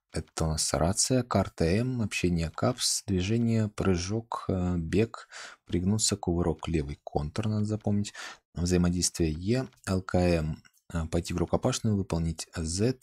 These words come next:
прец-, ну, только, видимо, Z. Прицел, разведка, правая кнопка мыши, стрелять левая, перезарядить R, пробел, режим стрельбы какой-то, камера, масштаб, э, вождение, вперед-назад, понятно, ручной тормоз, пробел, выйти из машины, удар дверью есть какой-то.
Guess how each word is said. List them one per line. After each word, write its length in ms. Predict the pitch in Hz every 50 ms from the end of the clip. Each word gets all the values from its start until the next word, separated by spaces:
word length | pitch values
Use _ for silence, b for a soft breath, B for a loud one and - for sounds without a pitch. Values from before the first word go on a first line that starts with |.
| - - -
прец-, 320 | - 95 87 - - -
ну, 240 | 104 107 104 104 98 - -
только, 220 | - - - 95
видимо, 280 | 90 87 87 82 87 87
Z. 200 | 87 82 67 - - B B B B B B B
Прицел, 320 | - - 95 - - 107 98
разведка, 460 | 92 90 92 90 82 - - 82 76 - -
правая 320 | - - 107 117 123 120 113
кнопка 280 | - 113 110 - 107
мыши, 140 | 107 104 -
стрелять 440 | - - 90 85 85 85 - - 117
левая, 220 | 123 120 113 110
перезарядить 580 | 110 - - 92 92 85 85 82 82 - - -
R, 160 | 123 - - -
пробел, 800 | - 98 95 92 90 87 90 92 90 87 82 76 73 71 65 - _ _ - - -
режим 360 | 87 82 82 82 82 80 76
стрельбы 420 | - - - - 71 - - 110
какой-то, 480 | - - 117 - - 101 - - 98 98 B B B B B B B _ _
камера, 320 | - 95 92 87 85 82
масштаб, 500 | 80 80 76 - - - 123 127 127 - - - - _ _ _ _ _ _
э, 160 | 90 92 90
вождение, 720 | 87 95 120 120 117 98 87 87 85 80 80 80 80 78 80 - _ _ _ _ _ _ _
вперед-назад, 600 | - 87 87 82 - 80 80 87 90 78 - -
понятно, 460 | - 80 92 120 135 131 - 120 117
ручной 280 | 113 104 - - 95 92
тормоз, 340 | - 87 82 82 82 -
пробел, 580 | - - - 80 80 87 90 110 127 131 131 B B B B B B B _ -
выйти 260 | - 87 - - 82
из 80 | 82
машины, 400 | 87 87 - - - 131 131 120
удар 300 | 110 95 90 87 87 87
дверью 480 | 82 78 78 71 71 80 98 107 107 107
есть 260 | 104 101 107 - -
какой-то. 360 | - - - - - - 107